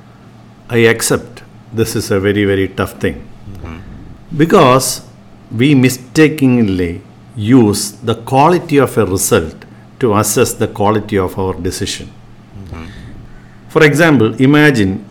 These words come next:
Speaker 1: you have accepted a new job and everything is fantastic. Great colleagues, satisfying work, and then after a year, you are rewarded with a generous promotion. Now consider another situation.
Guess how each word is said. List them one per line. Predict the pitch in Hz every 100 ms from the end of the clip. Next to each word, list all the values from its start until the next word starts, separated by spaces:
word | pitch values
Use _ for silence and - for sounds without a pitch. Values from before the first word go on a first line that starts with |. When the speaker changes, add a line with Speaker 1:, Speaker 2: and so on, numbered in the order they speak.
| -
Speaker 1:
you | 120 120
have | 113 117
accepted | 113 113 - 123 131 110
a | 98
new | 98 104
job | 101 95 71 - - - -
and | 107 104
everything | 113 131 139 - 120
is | 110 -
fantastic. | - 95 92 104 87 - - - - - - - 104
Great | 107 110 107
colleagues, | 113 120 135 - - - - -
satisfying | - - 113 - 101 113 104 98
work, | 104 143 - - - - - -
and | 107 110
then | 107
after | 113 127 143
a | 120 117
year, | 101 131 92 80 - - - - -
you | 104 110
are | 104
rewarded | 107 113 127 131 104 - - - -
with | 110 104
a |
generous | 101 92 107 107 104 98 -
promotion. | 98 92 90 - 71 - - - - - - - -
Now | 143
consider | 147 160 180 208 135 113 -
another | 127 151 156
situation. | 123 117 95 90 - -